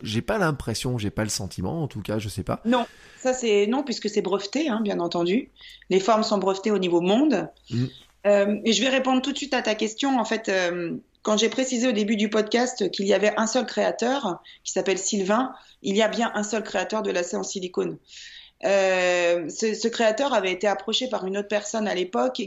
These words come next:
Speaker 2: qui, euh, avait, euh, voulu s'associer avec lui. Ça n'est pas allé jusqu'au bout et du coup, cette personne s'est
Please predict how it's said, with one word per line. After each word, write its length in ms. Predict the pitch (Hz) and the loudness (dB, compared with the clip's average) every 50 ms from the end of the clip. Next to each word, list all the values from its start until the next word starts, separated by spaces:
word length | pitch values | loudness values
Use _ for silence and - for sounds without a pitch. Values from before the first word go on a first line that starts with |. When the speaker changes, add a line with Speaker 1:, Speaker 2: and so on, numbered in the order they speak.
| - - | -8 -10
Speaker 2:
qui, 420 | - - 220 226 240 247 254 233 - | -8 -4 0 2 4 4 4 4 2
euh, 640 | - 196 185 185 180 175 175 170 165 165 165 - - - - - - - _ | 2 2 2 4 4 4 4 4 4 4 2 2 0 -2 -2 -6 -12 -14 _
avait, 920 | - - - 156 160 160 160 156 156 156 165 160 156 160 170 202 226 202 | -6 -2 0 2 2 4 4 4 2 2 0 0 2 2 4 6 6 6
euh, 320 | 180 160 165 165 170 170 165 | 4 4 4 4 4 2 2
voulu 240 | 160 165 202 202 226 | 2 2 2 2 2
s'associer 460 | - 202 170 - 180 170 - - 208 | 2 0 0 0 0 0 2 2 2
avec 260 | 190 180 - - - | 2 2 0 0 -2
lui. 220 | 202 208 262 269 - - - - - _ _ _ _ - | -2 -2 -2 -4 -6 -14 -20 -20 -20 _ _ _ _ -8
Ça 160 | - - 196 | -4 0 2
n'est 120 | 190 190 185 | 2 2 4
pas 160 | 233 240 233 | 4 4 4
allé 240 | 220 214 214 214 208 | 4 2 2 0 -2
jusqu'au 320 | 190 190 180 - - 190 | -4 -8 -8 -8 -10 -8
bout 300 | - 202 262 294 294 240 | -4 -2 -2 -2 -2 0
et 100 | - 196 | -2 -2
du 140 | 196 180 190 | -2 -4 -6
coup, 140 | - - 294 | -4 -4 -2
cette 220 | 196 - 196 185 | -2 -2 -4 -4
personne 360 | - 180 175 - 247 254 254 247 | -4 -4 -4 -2 0 0 0 0
s'est 960 | 254 - - - - - - - - - 190 190 185 185 180 180 175 170 175 175 | -2 -6 -12 -12 -12 -12 -12 -12 -6 0 2 2 4 4 4 4 4 4 2 -4